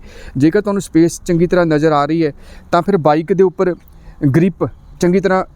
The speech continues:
ਨਾਲ ਬਣ ਜਾਂਦਾ ਹੈ। ਅ, ਜਦੋਂ ਤੁਹਾਡਾ ਬਾਈਕ ਦੇ ਉੱਪਰ ਗ੍ਰਿਪ ਵਧੀਆ ਹੋਵੇਗਾ ਤਾਂ ਤੁਹਾਡਾ ਬਾਈਕ ਦੇ ਉੱਪਰ ਕੰਟਰੋਲ ਬਣਿਆ ਰਹੇਗਾ। ਅ, ਕਿਉਂਕਿ, ਅ, ਠੰਡ ਦੇ ਮੌਸਮ ਦੇ ਵਿੱਚ, ਇਸ ਧੁੰਦ ਦੇ ਮੌਸਮ ਦੇ ਵਿੱਚ, ਅ, ਸਾਡਾ, ਆਪਾਂ ਕਹਿ ਸਕਦੇ ਹਾਂ, ਕਿਤੇ ਨਾ ਕਿਤੇ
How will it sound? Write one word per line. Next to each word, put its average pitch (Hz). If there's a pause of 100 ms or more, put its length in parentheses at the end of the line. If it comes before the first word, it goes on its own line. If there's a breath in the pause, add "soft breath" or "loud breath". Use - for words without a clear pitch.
ਨਾਲ 160
ਬਣ 139
ਜਾਂਦਾ 117
ਹੈ। 110 (680 loud breath)
ਅ, -
ਜਦੋਂ 214
ਤੁਹਾਡਾ 214
ਬਾਈਕ 175
ਦੇ 196
ਉੱਪਰ 202
ਗ੍ਰਿਪ 180
ਵਧੀਆ 185
ਹੋਵੇਗਾ 180
ਤਾਂ 208
ਤੁਹਾਡਾ 196
ਬਾਈਕ 165
ਦੇ 185
ਉੱਪਰ 185
ਕੰਟਰੋਲ 165
ਬਣਿਆ 175
ਰਹੇਗਾ। 185
ਅ, -
ਕਿਉਂਕਿ, 214
ਅ, 180
ਠੰਡ 180
ਦੇ 247
ਮੌਸਮ 208
ਦੇ 196
ਵਿੱਚ, 196
ਇਸ 196
ਧੁੰਦ 202
ਦੇ 196
ਮੌਸਮ 185
ਦੇ 185
ਵਿੱਚ, 185
ਅ, -
ਸਾਡਾ, 185 (320)
ਆਪਾਂ 175
ਕਹਿ 190
ਸਕਦੇ 214
ਹਾਂ, 214
ਕਿਤੇ 202
ਨਾ 202
ਕਿਤੇ 202